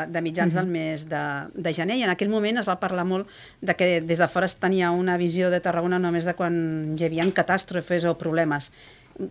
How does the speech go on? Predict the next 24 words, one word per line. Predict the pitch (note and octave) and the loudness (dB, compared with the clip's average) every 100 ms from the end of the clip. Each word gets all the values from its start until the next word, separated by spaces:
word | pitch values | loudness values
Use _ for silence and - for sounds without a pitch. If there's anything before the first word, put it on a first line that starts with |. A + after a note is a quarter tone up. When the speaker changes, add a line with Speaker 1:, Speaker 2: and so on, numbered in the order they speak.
| - | -6
Speaker 1:
Tu | - G#3 G#3+ | -2 0 2
creus | A#3+ F#3+ | 0 2
el | E3 D#3 | 0 0
mateix? | C#3+ G#3+ C4 - | 0 -2 -4 -2
Que | F#3 | 2
només, | F#3+ F#3+ | 4 4
eh, | F#3+ E3+ D#3+ D#3 E3+ G3+ | 4 4 4 2 2 0
ens | E3 F3+ | 2 4
venen | G3+ F#3+ | 4 6
a, | F3 E3+ D#3+ D3+ - - - | 6 4 4 0 -2 -8 -4
a | E3 | 0
veure | E3+ E3+ E3 | 2 4 4
o | D#3+ D#3+ | 4 2
a | |
buscar | D#3+ - - F3 D3 - - - | 0 -2 2 4 2 -8 -20 -2
quan | F3 F3 | 2 4
hi | |
ha | F#3+ | 4
un | F3+ | 2
problema? | D#3+ D#3 G3+ F4 - _ - | 4 4 2 -2 -4 _ 0
Speaker 2:
Més | A3 A3+ - | 8 8 8
que | C4+ | 10
un | C4 B3 A3+ | 12 12 12
problema, | G#3+ G#3+ A3+ A3 G3+ G#3 | 10 10 10 8 8 8